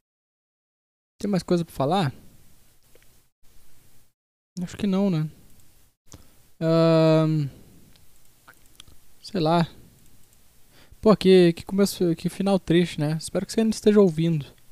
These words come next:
Ahn, eu tô... vou ver uma musiquinha legal aqui pra botar no final. Eu, no foda é copyright, eu fico pensando sempre na porra do copyright. Porque, tipo, vai pegar independente, mas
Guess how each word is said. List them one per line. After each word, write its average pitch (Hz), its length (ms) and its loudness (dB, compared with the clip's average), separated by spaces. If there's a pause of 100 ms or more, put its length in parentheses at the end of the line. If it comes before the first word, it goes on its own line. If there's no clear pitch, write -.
(840)
Ahn, 147 640 2
eu 165 80 -6
tô... 226 220 0
vou 208 140 2
ver 214 120 2
uma 202 160 4
musiquinha 160 500 0
legal 131 260 -2
aqui - 100 -8
pra 127 120 -6
botar 123 220 -4
no 120 100 -4
final. 110 360 -4 (720)
Eu, 233 240 0
no 165 140 -2
foda 254 300 0
é - 20 2
copyright, 147 600 2
eu 135 60 -6
fico - 160 -16
pensando 165 400 -2
sempre 175 200 -6
na 175 80 -2
porra 156 240 0
do 143 60 0
copyright. 107 720 -4 (1400)
Porque, 277 200 4
tipo, - 180 -6
vai 226 140 6
pegar 220 420 2
independente, 151 640 0
mas - 800 -4